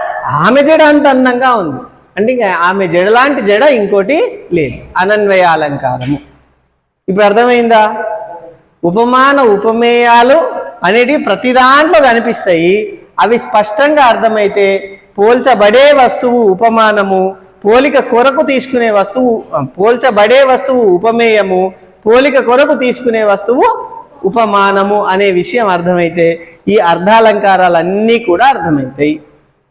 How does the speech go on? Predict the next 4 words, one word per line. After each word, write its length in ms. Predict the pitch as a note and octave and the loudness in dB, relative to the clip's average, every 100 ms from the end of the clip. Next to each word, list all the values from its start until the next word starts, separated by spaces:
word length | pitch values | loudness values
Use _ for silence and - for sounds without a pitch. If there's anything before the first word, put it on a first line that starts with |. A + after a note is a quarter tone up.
| _ _ _ - - - | _ _ _ -20 -10 -4
ఓకేనా? 440 | G3 A#3+ A#3+ B3+ - - - - - | 0 2 2 0 -4 -10 -12 -14 -6
ఇది 120 | F#3 | 0
అర్థమైందా? 720 | G3+ G3+ B3 B3 A#3 A#3 A#3 - - - - - - - - _ _ _ _ _ - A3+ | 0 0 0 2 2 2 0 -4 -10 -14 -18 -20 -20 -20 -20 _ _ _ _ _ -4 -2
ఆ? 380 | E4 - - | -2 -4 -8